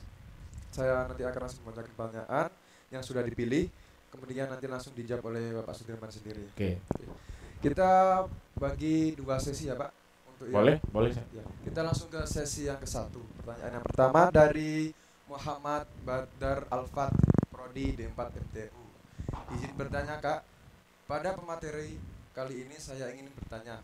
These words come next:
Speaker 1: mengenai fasilitas dari unit kegiatan taruna atau U K T di bidang olahraga. Yang saya tanyakan adalah fasilitas U K T bidang olahraga seperti lapangan basket, voli, dan sebagainya itu se-,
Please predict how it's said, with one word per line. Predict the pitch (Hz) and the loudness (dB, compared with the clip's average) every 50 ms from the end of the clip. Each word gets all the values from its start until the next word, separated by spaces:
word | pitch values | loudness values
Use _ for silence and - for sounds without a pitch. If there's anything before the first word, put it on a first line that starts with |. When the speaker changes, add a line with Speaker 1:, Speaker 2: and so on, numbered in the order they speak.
| - - | -16 -16
Speaker 1:
mengenai | - 113 113 120 127 127 | -16 -16 -14 -12 -12 -12
fasilitas | 123 - 117 117 - - 123 120 - - 143 143 - - - | -10 -10 -10 -10 -10 -12 -14 -12 -6 -4 -4 -4 -4 -6 -8
dari | 120 117 117 135 135 135 | -8 -8 -6 -6 -8 -8
unit | 131 135 156 - - | -12 -14 -16 -16 -16
kegiatan | 135 131 123 120 117 113 113 120 117 113 | -16 -10 -6 -6 -6 -6 -6 -8 -8 -8
taruna | 110 110 113 113 113 104 101 107 104 | -10 -10 -10 -14 -14 -12 -12 -12 -12
atau | 104 - 90 | -14 -16 -14
U | |
K | - 101 101 101 | -10 -10 -10 -8
T | - 139 143 156 156 - - - - _ _ | -6 -6 -6 -6 -6 -12 -18 -20 -20 _ _
di | 127 | -16
bidang | 127 123 131 131 135 131 - | -12 -8 -6 -6 -6 -6 -8
olahraga. | 113 117 120 117 113 110 110 127 123 113 110 104 - - - - - - - - - - - - | -12 -10 -10 -8 -8 -6 -2 0 0 0 0 -4 -12 -20 -20 -20 -20 -18 -18 -18 -20 -20 -20 -20
Yang | 123 131 - | -18 -14 -8
saya | - 131 127 | -8 -6 -6
tanyakan | 131 131 117 123 123 147 135 135 127 120 | -6 -8 -8 -4 -4 -4 -4 -2 -4 -2
adalah | 110 110 120 127 131 135 - - - - _ _ - - | 0 2 2 2 2 0 -6 -16 -20 -20 _ _ -14 -8
fasilitas | - 143 139 - 143 143 156 160 156 - | -6 -6 -4 -6 -6 -4 -2 -2 -2 -2
U | - | -4
K | - 135 131 131 | -6 -6 -6 -4
T | - 175 185 190 190 - _ - _ _ _ _ - _ _ _ _ _ _ _ - 135 | -4 -4 -4 -4 -6 -8 _ -20 _ _ _ _ -20 _ _ _ _ _ _ _ -14 -12
bidang | 131 135 135 135 135 135 - - | -10 -8 -8 -10 -10 -12 -16 -12
olahraga | 135 131 127 127 120 117 120 127 131 - | -8 -6 -2 -2 -2 -2 -2 -4 -4 -4
seperti | - - 135 135 139 131 | -6 -8 -10 -8 -6 -4
lapangan | 127 123 123 - 123 120 120 120 123 117 | -2 -2 -2 -4 -6 -8 -8 -10 -12 -14
basket, | 110 107 - - - - - - | -14 -14 -14 -14 -20 -20 -20 -20
voli, | 107 107 113 117 117 113 - - - - - | -18 -16 -16 -16 -16 -18 -20 -20 -20 -20 -16
dan | 113 107 - | -14 -12 -12
sebagainya | - 113 107 107 113 107 107 110 107 110 | -12 -12 -12 -14 -14 -14 -14 -12 -14 -14
itu | 110 - 139 139 139 - - _ _ _ _ _ _ - | -14 -16 -20 -20 -20 -20 -20 _ _ _ _ _ _ -20
se-, | - - | -20 -18